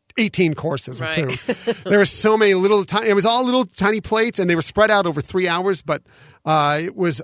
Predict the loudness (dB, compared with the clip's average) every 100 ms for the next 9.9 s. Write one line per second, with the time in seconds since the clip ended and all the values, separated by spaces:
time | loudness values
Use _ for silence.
0 | -8 -2 2 2 0 -6 -4 0 0 -2
1 | -2 0 0 0 0 -2 -2 -4 -6 -6
2 | -6 -6 -6 -8 -8 -8 -10 -12 -12 -4
3 | 0 2 0 -2 -2 -4 2 4 4 4
4 | 0 0 0 0 -2 -4 -6 -2 0 -2
5 | -4 -20 -20 -20 _ 2 2 0 -6 0
6 | 2 4 0 -2 0 0 -2 -2 -4 -6
7 | -4 -4 -2 -2 -2 -2 0 0 0 0
8 | 0 0 0 -2 -4 0 0 0 0 0
9 | 0 0 0 -2 -2 0 0 -4 -8